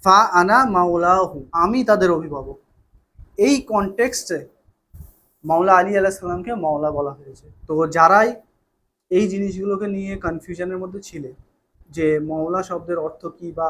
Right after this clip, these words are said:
আরও নানান জিনিসগুলো, আমি আশা করি এই সমস্ত জিনিসগুলো বোঝাতে পারলাম। আর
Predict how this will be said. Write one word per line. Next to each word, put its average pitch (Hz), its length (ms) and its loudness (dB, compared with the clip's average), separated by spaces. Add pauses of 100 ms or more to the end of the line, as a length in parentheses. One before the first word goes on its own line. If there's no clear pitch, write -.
আরও 160 180 -6
নানান 156 320 -8
জিনিসগুলো, 151 480 -8 (680)
আমি 214 260 2
আশা 214 220 -4
করি 226 200 -4
এই 202 180 -4
সমস্ত 196 320 -10
জিনিসগুলো 185 540 -6
বোঝাতে 160 340 -6
পারলাম। 180 320 -6 (680)
আর 151 260 4